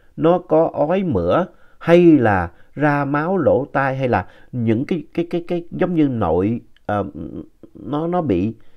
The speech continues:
chảy máu mà bên trong đó, thì, thì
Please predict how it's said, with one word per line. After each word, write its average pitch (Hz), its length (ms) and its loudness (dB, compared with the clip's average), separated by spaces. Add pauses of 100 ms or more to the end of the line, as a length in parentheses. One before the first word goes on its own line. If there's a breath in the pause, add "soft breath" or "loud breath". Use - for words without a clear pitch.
(100)
chảy 98 200 2
máu 147 220 0
mà 165 120 -2
bên - 180 -4
trong 123 260 -6
đó, 139 80 -8 (240)
thì, 101 320 0 (400 soft breath)
thì 87 340 -2